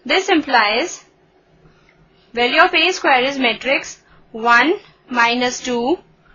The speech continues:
four, minus four, and value of K A minus two I is matrix three K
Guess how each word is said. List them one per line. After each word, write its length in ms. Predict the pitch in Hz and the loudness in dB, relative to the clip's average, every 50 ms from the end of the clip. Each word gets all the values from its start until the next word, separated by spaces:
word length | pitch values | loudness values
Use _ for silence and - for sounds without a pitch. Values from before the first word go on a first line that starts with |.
| _ _ _ _ _ _ _ | _ _ _ _ _ _ _
four, 500 | - 277 262 240 233 240 294 403 - - _ _ _ _ _ - | 2 4 6 6 6 6 4 2 0 -6 _ _ _ _ _ -2
minus 440 | 247 240 226 220 226 226 240 - | 0 0 2 0 0 -2 -4 -6
four, 400 | - - 269 247 233 233 294 339 - _ _ _ _ _ _ _ _ _ _ _ - | -6 -2 0 2 4 4 2 0 -2 _ _ _ _ _ _ _ _ _ _ _ 0
and 260 | - 233 254 277 262 | 2 2 2 2 2
value 280 | 247 247 240 262 320 339 | 0 0 0 2 4 4
of 280 | 349 370 370 - - - _ _ _ - | 4 4 2 -2 -18 -20 _ _ _ -8
K 260 | - 302 330 359 - - | -2 0 0 0 0 0
A 320 | 277 277 240 240 277 294 - - | 0 0 0 0 -2 -4 -6 -4
minus 400 | 269 247 240 240 262 311 359 - | 0 0 2 2 2 0 0 0
two 200 | - 339 339 349 | 0 0 0 2
I 320 | 311 - 226 233 240 233 - | 2 4 4 4 4 2 0
is 400 | 214 220 220 247 302 - - - _ _ _ - - _ _ - | 0 0 2 0 -2 -4 -10 -18 _ _ _ -20 -20 _ _ -6
matrix 680 | 254 247 240 233 233 247 247 269 - - - - - - _ _ _ _ _ _ _ _ _ _ _ _ _ _ _ _ _ _ _ | -2 -2 -2 0 0 2 2 2 0 -2 -8 -18 -20 -20 _ _ _ _ _ _ _ _ _ _ _ _ _ _ _ _ _ _ _
three 400 | - - 285 294 285 294 359 381 | -6 -2 0 0 2 2 0 0
K 420 | - - 285 262 247 262 349 370 | -2 0 2 2 2 2 2 -2